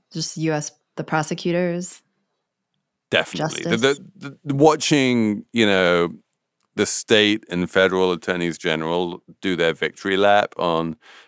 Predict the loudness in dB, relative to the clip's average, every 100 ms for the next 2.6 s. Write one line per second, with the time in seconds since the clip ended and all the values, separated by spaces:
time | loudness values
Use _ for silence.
0 | _ _ 0 0 0 -4 0 0 2 0
1 | -4 -8 -8 -4 -4 -2 -2 0 0 0
2 | -2 -2 -6 -14 -20